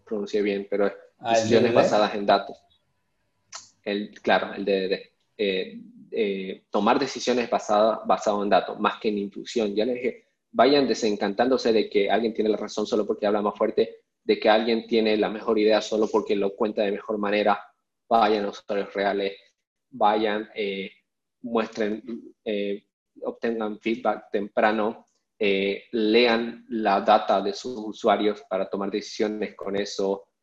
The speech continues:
Speaker 1: eh, estén muy, muy encima de esto, pero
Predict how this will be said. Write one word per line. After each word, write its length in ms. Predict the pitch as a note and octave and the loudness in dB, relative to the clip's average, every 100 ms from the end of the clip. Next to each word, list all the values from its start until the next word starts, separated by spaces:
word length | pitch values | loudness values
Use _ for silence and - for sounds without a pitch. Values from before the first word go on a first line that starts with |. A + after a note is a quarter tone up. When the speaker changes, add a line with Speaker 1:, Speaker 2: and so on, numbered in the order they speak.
| _ _ _ _ _ | _ _ _ _ _
Speaker 1:
eh, 580 | G#2 G2 G2 G#2+ - _ _ - - | 4 6 4 0 -14 _ _ -16 -14
estén 360 | - - B2+ B2+ | -20 -4 0 0
muy, 180 | B2+ B2 | 0 0
muy 200 | B2 A#2 | 0 0
encima 480 | A2+ A#2+ G#2+ G2+ - _ _ | -2 -2 -2 -2 -6 _ _
de 140 | G#2 | -2
esto, 280 | G2+ - G#2 - | -2 -2 -12 -8
pero 380 | G#2 G2+ - | -4 -4 -6